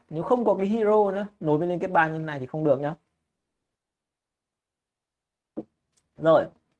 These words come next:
với phản ứng thế thì các bạn lưu ý hai cái chính như vậy cho thầy. Ok, chúng ta vào câu một nhá.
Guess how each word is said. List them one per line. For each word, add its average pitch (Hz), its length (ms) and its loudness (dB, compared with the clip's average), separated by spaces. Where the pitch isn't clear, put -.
với 147 160 -2
phản 165 120 2
ứng 131 120 -4
thế 139 180 -2
thì 156 80 -4
các 156 80 -2
bạn 135 140 -4
lưu 143 100 0
ý 139 60 -2
hai 147 180 -6
cái 123 200 -6
chính 135 180 -8
như 156 100 -6
vậy 156 180 -2
cho 139 60 -8
thầy. 131 240 0
Ok, 147 260 0
chúng 127 80 -12
ta 143 100 0
vào 135 120 -2
câu 143 120 0
một 143 200 2
nhá. 147 200 -2